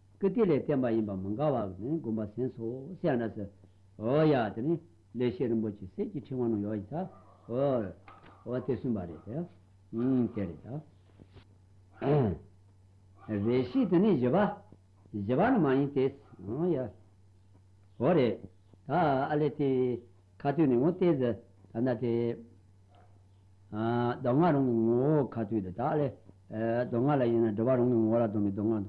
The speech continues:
에, 리비테, 어, 야. 덴바자라 도마 테지니 다, 아, 그지 체. 다 알레 공들었더니 두체 테지 누가 다. 어, 단다 테-, 테지. 음.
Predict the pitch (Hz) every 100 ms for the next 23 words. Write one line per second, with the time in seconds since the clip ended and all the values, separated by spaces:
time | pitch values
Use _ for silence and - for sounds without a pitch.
0 | - - - - - - 107 117 113 117
1 | 120 127 123 120 120 98 123 143 147 135
2 | 120 92 - - - - 123 131 143 139
3 | 131 113 113 113 113 123 123 107 117 139
4 | 120 110 104 107 113 - 95 - - -
5 | - - 170 185 170 139 175 165 131 113
6 | 123 160 156 120 147 110 120 95 104 101
7 | 90 123 - - - - - - 117 131
8 | 143 147 143 123 120 113 104 104 107 104
9 | 101 139 101 101 - - 117 147 170 117